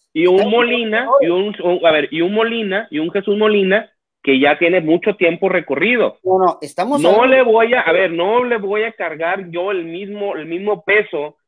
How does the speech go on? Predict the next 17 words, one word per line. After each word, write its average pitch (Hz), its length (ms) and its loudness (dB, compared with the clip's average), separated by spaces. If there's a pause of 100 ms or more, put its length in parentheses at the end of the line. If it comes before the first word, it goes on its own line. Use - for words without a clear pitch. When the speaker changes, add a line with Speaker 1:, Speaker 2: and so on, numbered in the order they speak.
(120)
Speaker 1:
o 135 80 0
no 170 120 0
voy 190 120 2
a 202 80 0
cargarle 175 420 0
Speaker 2:
En 202 80 -2
este 214 100 -10
Speaker 1:
toda 196 300 4
la 196 180 -2
Speaker 2:
partido, - 60 -14
Speaker 1:
culpa 190 500 -2
Speaker 2:
sí. 196 80 -6 (180)
Speaker 1:
a 139 140 0
un 165 260 -4
solo 180 260 -4
jugador. 160 540 -4
Speaker 2:
Permí-, 185 240 -2